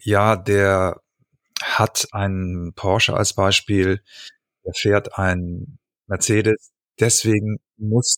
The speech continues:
der reich sein. Und gerade, ich glaube, junge Menschen, vielleicht auch durch diese Bling-Bling-Instagram-Glorifizierung, äh, sind da auch ein bisschen,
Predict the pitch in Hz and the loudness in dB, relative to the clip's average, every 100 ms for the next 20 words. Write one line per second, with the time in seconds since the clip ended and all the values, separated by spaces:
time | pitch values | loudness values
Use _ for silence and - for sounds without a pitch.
0 | - 104 98 104 110 107 - 82 82 - | 2 2 4 2 2 0 -4 -6 -10 -14
1 | - 95 - - - - 95 113 107 - | -16 -16 -14 -16 -14 -2 0 2 0 -2
2 | 113 104 104 120 120 120 - 120 113 - | 0 0 2 2 0 0 0 0 -2 -8
3 | _ _ _ - - _ _ _ _ - | _ _ _ -20 -20 _ _ _ _ -20
4 | - - _ 95 104 - 117 - 107 101 | -20 -20 _ -2 0 -2 -4 0 0 0
5 | - 110 101 104 104 110 98 104 110 110 | -2 -2 -2 0 0 0 0 0 0 0
6 | 113 107 - 107 107 104 104 101 95 101 | 0 0 2 2 2 2 0 -2 -6 0
7 | 110 104 113 - - 117 113 113 110 - | 2 2 0 0 2 2 2 0 -2 -4
8 | - - 62 - - - - 110 113 107 | -12 -20 -18 -18 -18 -16 -10 -4 -2 2
9 | 113 - 113 104 - 110 104 101 98 90 | 0 0 0 -2 0 0 -2 -2 -4 -8
10 | - | -12